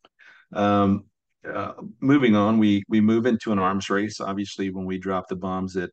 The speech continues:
um, uh, in, on Japan, um, in the summer of forty-five, uh, other nations began to race to cre-, you know, to create this technology, uh, because, uh,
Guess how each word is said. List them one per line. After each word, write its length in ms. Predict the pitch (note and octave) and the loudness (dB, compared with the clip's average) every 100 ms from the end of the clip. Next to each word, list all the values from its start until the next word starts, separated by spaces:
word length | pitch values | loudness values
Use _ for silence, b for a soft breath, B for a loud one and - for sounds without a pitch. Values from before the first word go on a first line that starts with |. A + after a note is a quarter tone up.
| - | -10
um, 440 | F#2 F2+ F2 F#2 - _ _ _ _ _ _ _ _ _ - | -10 -8 -10 -14 -20 _ _ _ _ _ _ _ _ _ -16
uh, 40 | |
in, 260 | F#2+ G2+ G2 - | -12 -8 -8 -6
on 120 | G2 F#2+ | -6 -4
Japan, 580 | F#2 G2 G2+ F#2 G2 - _ b b b b | -4 -2 -2 -2 -6 -10 _ b b b b
um, 460 | F#2+ F#2 F2+ F2+ F2+ _ _ _ _ - | -10 -6 -6 -8 -10 _ _ _ _ -4
in 80 | A2 | -2
the 80 | G2 | 0
summer 280 | A2+ G#2 | 0 0
of 80 | F#2 | 0
forty-five, 580 | - G2+ F#2+ G#2+ G#2 G2 - _ _ _ _ _ | -4 -4 -2 -2 -2 -4 -10 _ _ _ _ _
uh, 380 | G2 G2 F#2 F#2 - _ _ _ | -14 -12 -10 -12 -16 _ _ _
other 220 | A#2 A#2+ | -4 2
nations 540 | A2 G2+ G#2+ G#2 G2+ G2 | 2 4 2 0 -2 -2
began 360 | G2 G2 G2 | -4 -2 -6
to 200 | F#2+ G2 | -6 -8
race 720 | F2+ F#2 G2+ G2+ - - - - | -6 -2 -2 -2 -4 -8 -10 -14
to 300 | - G2 F#2 | -4 -4 -4
cre-, 300 | - G2 F#2+ - | -6 -4 -4 -4
you 120 | G2+ | -4
know, 200 | G2 F2+ | -2 -4
to 340 | E2+ - F#2 F2 | -6 -6 -6 -6
create 600 | - G2 F#2 F#2+ G#2 - G2 | -6 -4 -2 0 -2 -4 -8
this 580 | F#2+ F2+ - - - - | -8 -6 -8 -10 -16 -12
technology, 920 | - F#2+ F#2+ F#2+ G#2 G#2+ F#2 E2+ F2 - _ _ _ _ _ _ - | -8 -8 -6 -4 -4 -4 -6 -10 -12 -16 _ _ _ _ _ _ -14
uh, 200 | F#2+ F#2+ | -10 -8
because, 560 | F#2 F#2+ F#2+ F2+ F2+ G2+ | -8 -6 -6 -6 -8 -8
uh, 240 | F#2 F#2 | -8 -8